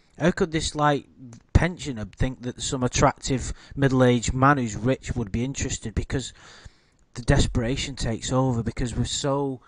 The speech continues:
we're genetically engineered to, to the opposite energy polarity, or maybe the same, you know,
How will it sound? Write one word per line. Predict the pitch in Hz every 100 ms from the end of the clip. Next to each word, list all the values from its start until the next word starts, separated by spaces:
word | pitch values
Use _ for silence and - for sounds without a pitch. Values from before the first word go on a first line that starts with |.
| _
we're | 135
genetically | 113 131 135 156 131 - 147
engineered | 131 135 123 113 143 156 - - - - - - - -
to, | - 135 127 123 120 - _ _ _ _ _ _ _ _ _ _ _ _ - -
to | - 147
the | 131 127
opposite | 139 139 127 123
energy | 135 135 131
polarity, | - 131 131 131 131
or | 123
maybe | 127 135 131
the | 123
same, | - 147 165 123
you | 135
know, | 123 113